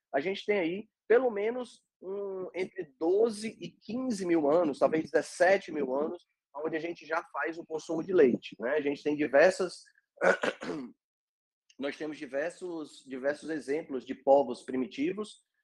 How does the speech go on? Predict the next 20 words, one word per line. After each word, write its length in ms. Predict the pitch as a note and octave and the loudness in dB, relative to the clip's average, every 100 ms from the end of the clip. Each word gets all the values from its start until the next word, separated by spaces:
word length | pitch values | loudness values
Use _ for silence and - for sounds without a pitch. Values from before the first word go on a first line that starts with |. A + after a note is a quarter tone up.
| _ | _
de 100 | - | -10
povos 640 | A#2+ C#3+ C#3+ C3 B2 - - | 2 8 8 8 -2 -4 -4
ancestrais, 760 | D3+ - B2+ - A#2 B2 D3+ | -4 -2 -4 -2 2 2 2
vamos 200 | A#2+ A2+ | -4 -8
dizer 200 | G#2 G#2+ | -8 -6
assim, 240 | G#2 C#3 D3+ | -6 -6 -4
eu 60 | |
não 80 | A2+ | -2
gosto 240 | A#2 A#2 | -2 -2
da 80 | A2+ | -4
palavra 320 | G#2 G#2+ G#2+ | -2 0 0
primitivo 500 | G#2+ G#2+ G2+ - G#2+ | -4 -8 -6 -6 -6
nesse 200 | G2 G2 | -4 -6
aspecto, 500 | F#2+ - A#2 B2+ - A#2 _ _ _ - | -8 2 4 4 -2 -14 _ _ _ -4
que, 520 | E3 D#3+ F3 G#3 - _ _ - | 4 4 4 0 -4 _ _ 4
eh, 180 | D3 D#3 | 6 6
usam 340 | F3+ A3+ G3 | -2 -4 -4
leite 300 | D3+ D3 C#3+ | -4 -6 -8
na 80 | C3+ | -10
alimentação. 580 | B2+ B2 A#2+ A#2 G2+ | -10 -10 -10 -12 -14